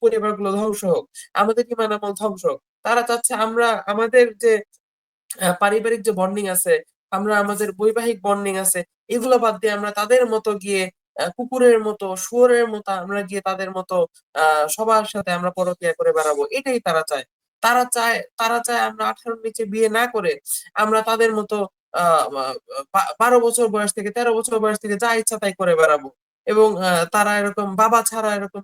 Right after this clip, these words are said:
আহ, ছেলে মেয়ের জন্ম দিব, কেউ কিছু বলতে পারবে না। তারা আমাদের, আহ, সংসারকে ভাঙ-, ভাঙার জন্য তারা ডিভোর্সেরও যে সিস্টেম তারা চেঞ্জ করে দিয়েছে। তারা বলছে যে, আহ,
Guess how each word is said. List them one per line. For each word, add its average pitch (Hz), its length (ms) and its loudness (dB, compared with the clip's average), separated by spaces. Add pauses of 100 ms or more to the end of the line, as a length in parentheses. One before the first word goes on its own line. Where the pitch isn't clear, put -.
(140)
আহ, 156 320 -2
ছেলে 208 240 -2
মেয়ের 190 220 -8
জন্ম 175 280 -4
দিব, 143 220 -8 (260)
কেউ 262 180 -2
কিছু 233 240 -6
বলতে 185 260 -4
পারবে 147 240 0
না। 143 100 -6 (960)
তারা 254 280 4
আমাদের, 226 540 0
আহ, 214 80 2
সংসারকে 226 440 -4
ভাঙ-, 214 340 -6 (140)
ভাঙার 208 240 0
জন্য 214 240 0
তারা 208 340 0 (300)
ডিভোর্সেরও 226 680 4 (240)
যে 190 200 -4
সিস্টেম 202 400 -2
তারা 190 380 -6
চেঞ্জ 220 240 -2
করে 180 180 -4
দিয়েছে। 160 320 -4
তারা 220 280 -4
বলছে 214 320 -2
যে, 202 140 -4 (240)
আহ, 156 260 -2